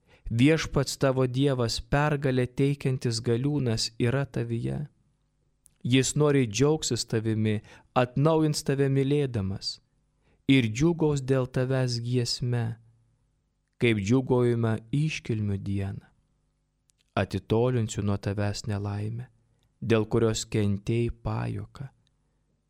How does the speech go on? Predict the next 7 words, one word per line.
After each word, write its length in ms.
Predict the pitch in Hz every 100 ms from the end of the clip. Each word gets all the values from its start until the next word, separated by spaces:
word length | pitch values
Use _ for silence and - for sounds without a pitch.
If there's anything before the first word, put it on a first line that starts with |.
| _ _ _ _
Tai 120 | 104
pirmojo 800 | - 120 143 147 139 135 123 135 -
skaitinio 840 | - - - 131 127 123 101 92 90
žinia. 520 | - 98 92 95 117 _ _ _ _ _ _ _ _ _ _ _ _ _ _ _ -
Visa 380 | 120 127 - 160
širdimi 500 | - 143 135 123 107
džiaukis, 640 | 98 87 - - -